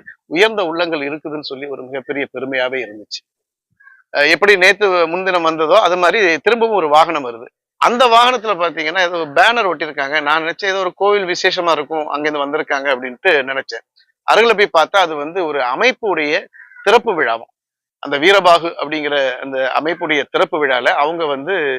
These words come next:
அஹ், வருடா வருடம் இந்த மாதிரி நம்ம கொடுக்கறதுக்கு முடிவு பண்ணிட்டோம், இதுதான் நாங்க இன்னைக்கு இது முதல்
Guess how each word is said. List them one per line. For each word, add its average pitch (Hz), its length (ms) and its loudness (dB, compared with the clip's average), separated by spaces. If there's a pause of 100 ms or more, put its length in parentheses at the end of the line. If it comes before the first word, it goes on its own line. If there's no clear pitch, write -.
(520)
அஹ், 135 180 -2
வருடா 190 340 2
வருடம் 185 360 0
இந்த 160 140 -6
மாதிரி 165 200 0
நம்ம 147 240 -6
கொடுக்கறதுக்கு 165 400 -10
முடிவு 147 240 -6
பண்ணிட்டோம், 131 440 -8
இதுதான் 147 320 0
நாங்க 143 180 -2
இன்னைக்கு 135 240 -6
இது 127 140 -6
முதல் 151 380 -2